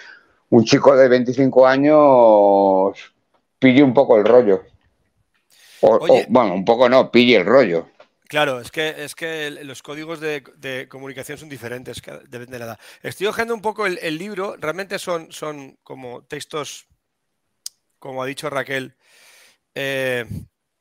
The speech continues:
Speaker 2: prosa poética o, o, o, o, o versos poetizados, ¿no? O prosa poetizada.
Speaker 1: Sí,
Speaker 2: Eh,
Speaker 1: muy bien, muy bien, sí.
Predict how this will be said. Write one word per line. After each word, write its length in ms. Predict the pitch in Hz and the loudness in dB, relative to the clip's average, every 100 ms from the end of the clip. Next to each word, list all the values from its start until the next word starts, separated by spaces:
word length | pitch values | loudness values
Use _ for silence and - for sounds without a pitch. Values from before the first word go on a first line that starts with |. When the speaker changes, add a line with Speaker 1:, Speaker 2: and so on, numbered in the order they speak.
| _ _ _ _ _ _ _ _ _ | _ _ _ _ _ _ _ _ _
Speaker 2:
prosa 380 | 143 151 180 | -12 -4 -4
poética 520 | 156 170 185 180 170 143 | -2 -8 -8 -4 -2 -2
o, 80 | |
o, 300 | 147 - 127 | -4 -10 -14
o, 400 | 123 143 127 117 - | -16 -16 -16 -16 -18
o, 460 | 135 120 113 - | -20 -18 -20 -20
o 40 | 123 | -18
versos 320 | 139 160 - _ _ | -16 -16 -20 _ _
poetizados, 600 | 139 131 123 147 131 117 | -14 -12 -12 -10 -10 -12
¿no? 280 | 147 127 123 | -14 -14 -16
O 60 | |
prosa 380 | 120 135 147 135 | -16 -12 -8 -8
poetizada. 560 | 131 131 135 139 120 107 _ _ _ | -10 -18 -12 -10 -8 -12 _ _ _
Speaker 1:
Sí, 200 | 147 143 | -2 4
Speaker 2:
Eh, 60 | 226 | 6
Speaker 1:
muy 120 | 196 | 8
bien, 300 | 180 185 190 _ - | 6 4 -2 _ -4
muy 140 | 165 143 | 4 6
bien, 160 | 147 | 6
sí. 220 | 151 160 | 6 2